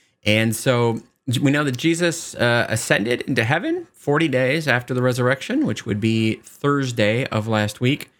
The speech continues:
And then for nine days, the apostles gathered with Mary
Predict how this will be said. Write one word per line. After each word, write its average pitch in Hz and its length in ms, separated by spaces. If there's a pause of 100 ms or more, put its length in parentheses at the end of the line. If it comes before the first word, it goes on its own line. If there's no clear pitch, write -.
(560)
And 139 560
then 139 260
for 156 200
nine 165 400
days, 196 560 (500)
the 123 360
apostles 147 560
gathered 135 400
with 117 280
Mary 165 480